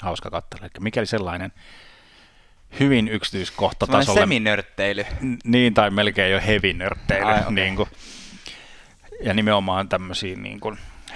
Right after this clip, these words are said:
Speaker 1: tilastoihin liittyen, siis tämmöisiin niin kuin, no joo, käy katsomassa siellä, ei mitään korsisaisseja, vaan tämmöisiä niin kuin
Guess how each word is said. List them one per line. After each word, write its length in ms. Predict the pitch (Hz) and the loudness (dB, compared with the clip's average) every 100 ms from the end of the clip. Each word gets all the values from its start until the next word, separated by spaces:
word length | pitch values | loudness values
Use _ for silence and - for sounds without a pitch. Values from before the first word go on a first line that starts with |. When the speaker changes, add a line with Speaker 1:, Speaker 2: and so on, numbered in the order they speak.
| - - | -8 -2
Speaker 1:
tilastoihin 600 | 113 101 - - 87 92 | 2 2 0 -4 -6 -6
liittyen, 480 | 92 92 - 92 104 | -8 -8 -8 -8 -8
siis 200 | - 92 | -10 -10
tämmöisiin 480 | - 92 92 92 180 | -8 -6 -6 -6 -8
niin 200 | 90 92 | -10 -12
kuin, 260 | - 92 - - - | -10 -12 -12 -16 -6
no 80 | 110 | -2
joo, 180 | 110 - | -2 -2
käy 180 | 196 214 | -4 -2
katsomassa 560 | - 90 95 95 - - | -2 -4 -6 -8 -10 -10
siellä, 220 | 95 92 | -6 -2
ei 160 | 107 | 0
mitään 520 | 123 110 98 92 - - | 0 0 -2 -2 -6 -4
korsisaisseja, 840 | 107 101 - 98 95 98 - 101 | 0 0 0 -4 -4 -4 -6 -6
vaan 160 | 98 - | -6 -6
tämmöisiä 420 | 90 - - 117 | -8 -10 -10 -8
niin 180 | 117 117 | -8 -12
kuin 120 | - | -16